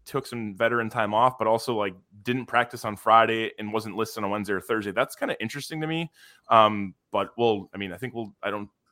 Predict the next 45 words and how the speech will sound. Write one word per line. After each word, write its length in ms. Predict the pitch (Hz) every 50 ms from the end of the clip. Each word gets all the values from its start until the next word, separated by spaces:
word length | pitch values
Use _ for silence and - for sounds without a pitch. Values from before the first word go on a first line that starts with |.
| _ _ _ _ _ _ _ - - - _ _ _ _ _
it 100 | - 151
would 120 | 165 160 147
be 100 | 160 139
shocking 460 | - - 156 127 165 - - 196 175
if 80 | 147
he 100 | - 120
doesn't 400 | 101 92 120 120 131 165 175 160
play, 260 | 160 - 175 170 180 170
but 120 | 127 120
we'll 100 | 110 113
definitely 320 | 104 123 120 120 - 117
know, 180 | 110 113 113 107
obviously, 320 | 104 110 107 107 - 104
before 240 | 98 104 - 117 110
the 60 | 101
game, 280 | 95 104 104 104 107 110
middle 200 | 117 117 110 104
of 80 | 104 104
the 80 | 104
day 160 | 95 110 104
when 120 | 98 101 104
we're 100 | 101 98
watching 340 | 101 101 101 - - 104 98
Red 200 | 101 101 101 95
Zone 160 | 104 101 98
and 140 | 95 95 95
whatnot. 460 | 101 98 - - 98 95 92 92 - -
Uh, 200 | 101 98 95 90 _
Taiwan 340 | - 165 180 175 170 151 139
Jones, 460 | 123 123 135 143 139 139 139 - - _ _ _
<clears throat> 260 | - 226 220 175 147 -
backup 300 | 127 127 - 139 107 120
running 160 | 120 120 117
back, 160 | 117 113 -
he's 140 | - 135 127
bounced 260 | 120 127 120 113 -
around 140 | 123 117 110
the 40 | 104
league 120 | 107 110 110
a 20 |
lot, 320 | 107 110 110 110 - - -
normally 260 | 139 139 139 135 123
a 40 | 113
special 320 | - - 117 - - 107
teamer. 380 | - - 120 113 113 113 113